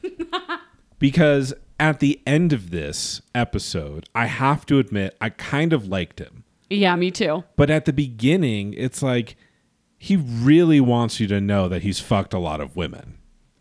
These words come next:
Speaker 2: He really wants you to know. And how, like,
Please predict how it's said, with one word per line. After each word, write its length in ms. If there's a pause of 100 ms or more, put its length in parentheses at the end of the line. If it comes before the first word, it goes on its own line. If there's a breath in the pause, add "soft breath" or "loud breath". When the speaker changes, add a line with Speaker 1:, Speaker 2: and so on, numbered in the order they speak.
(140)
Speaker 2:
He 200
really 520
wants 280
you 80
to 80
know. 240
And 140
how, 360
like, 240